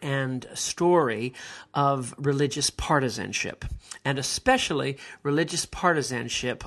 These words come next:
on the Protestant side in English history. Now, this is a,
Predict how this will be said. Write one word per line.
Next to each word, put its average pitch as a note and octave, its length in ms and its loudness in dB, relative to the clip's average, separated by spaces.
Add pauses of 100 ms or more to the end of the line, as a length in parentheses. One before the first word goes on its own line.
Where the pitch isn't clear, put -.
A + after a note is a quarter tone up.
on C#3 220 0
the C3 100 -4
Protestant - 1000 0
side C3+ 680 2 (480)
in C3+ 300 0
English C#3 500 -2
history. C3 460 2
Now, B2 140 -2
this C#3+ 200 0
is C3 140 -2
a, B2 120 0